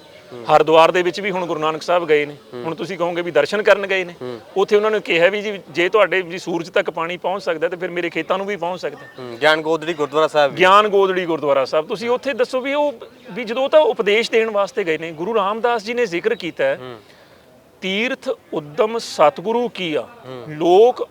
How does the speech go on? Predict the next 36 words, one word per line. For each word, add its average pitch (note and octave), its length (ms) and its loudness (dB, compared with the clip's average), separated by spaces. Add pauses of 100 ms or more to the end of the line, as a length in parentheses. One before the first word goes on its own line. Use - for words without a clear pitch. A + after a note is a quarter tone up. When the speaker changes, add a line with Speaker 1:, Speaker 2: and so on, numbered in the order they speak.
Speaker 2:
ਉਦਾ-, G#3 340 4
ਉਦਰਣ A#3+ 300 0 (100)
ਅਰਥਾ, D3 300 -4
ਵੀ C3+ 120 -12
ਲੋਕਾਂ D3+ 460 -6
ਦੇ G3+ 240 -4 (120)
ਉਧਾਰ D3 340 2
ਕਰਨ D#3+ 260 -2
ਵਾਸਤੇ, D3+ 400 -2
ਲੋਕਾਂ D#3 380 -4
ਨੂੰ E3 160 -8
ਸਹੀ F#3+ 320 -2
ਗਿਆਨ C3 420 -4
ਦੇਣ C#3 240 -4
ਦੇ C#3+ 100 -6
ਵਾਸਤੇ C3 520 -4
ਸਤਿਗੁਰਾਂ D#3 540 -4
ਨੇ F#3+ 180 -6 (100)
ਉੱਦਮ F3+ 300 -2
ਕੀਤਾ D#3+ 380 -2
ਵੀ G3 120 -8
ਤੀਰਥਾਂ D#3+ 500 -8
ਤੇ F3 120 -4
ਜਾ C3 260 -2
ਕੇ E3+ 240 -10 (320)
Speaker 1:
ਹੂੰ। A#2+ 100 -14 (200)
Speaker 2:
ਸੰਗਤਾਂ D3+ 500 0
ਬਹੁਤ D3+ 280 2
ਹੁੰਦੀਆਂ D#3+ 340 -6
ਨੇ, F3 160 -8 (720)
ਉੱਥੇ A#3+ 260 -2
ਜਾ F#3+ 160 4
ਕੇ G3 160 -2
ਅਸੀਂ G3 200 -4
ਉਪਦੇਸ਼ D#3 420 -2
ਕਰੀਏ। A2 340 -4